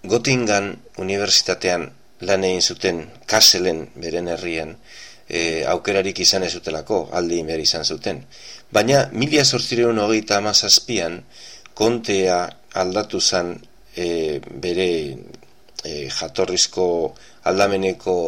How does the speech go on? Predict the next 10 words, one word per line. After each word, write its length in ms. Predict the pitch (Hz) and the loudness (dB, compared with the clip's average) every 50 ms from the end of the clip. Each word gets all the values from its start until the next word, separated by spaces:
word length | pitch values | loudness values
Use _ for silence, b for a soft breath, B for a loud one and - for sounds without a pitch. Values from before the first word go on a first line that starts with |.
| - 65 98 | 0 0 0
herrian, 380 | 98 123 123 117 110 - 82 92 | -2 0 0 0 0 0 0 -2
Göttingen, 500 | 101 - - 101 98 101 113 98 85 - B B B B B B | -2 -2 -2 -4 0 2 2 2 0 -4 B B B B B B
eta 220 | - 101 - 110 | -2 2 4 4
indarrean 440 | 110 113 131 156 151 143 139 135 131 | 4 4 4 2 2 4 2 2 4
zegoen 460 | 120 - 117 113 117 123 117 107 98 | 4 4 4 4 4 4 4 2 2
konstituzioa 720 | 90 98 98 - - 120 113 113 113 110 - 117 113 110 104 107 | 0 0 -2 -2 -2 -6 -6 -4 -4 -4 0 2 2 2 2 2
bertan 360 | 110 113 - - 104 98 98 | 0 0 0 -2 -2 0 2
bera 200 | 104 101 92 90 | 0 0 2 2
utzi 260 | 92 90 - - 87 | 0 -2 -2 -4 -2
nahi 160 | 90 90 87 | 0 0 0